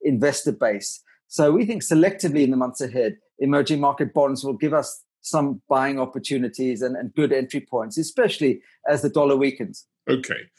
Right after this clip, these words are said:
Speaker 2: So switching now from bonds to the stock market,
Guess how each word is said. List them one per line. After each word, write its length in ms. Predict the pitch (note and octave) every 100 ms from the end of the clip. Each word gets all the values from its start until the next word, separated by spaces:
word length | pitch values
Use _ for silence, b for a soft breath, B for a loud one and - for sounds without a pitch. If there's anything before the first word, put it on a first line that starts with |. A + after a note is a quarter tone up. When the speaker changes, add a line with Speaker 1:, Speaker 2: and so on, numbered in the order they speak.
| b
Speaker 2:
So 180 | - E3+
switching 440 | D3+ A#3+ B3 G#3+ F#3
now 240 | D#3+ D#3
from 440 | D#3 - D3+ C#3+
bonds 520 | B2 C#3+ D3 C#3+ C3+ -
to 100 | D3+
the 80 | B2+
stock 340 | - E3+ D#3
market, 600 | A#2+ G2 - - - -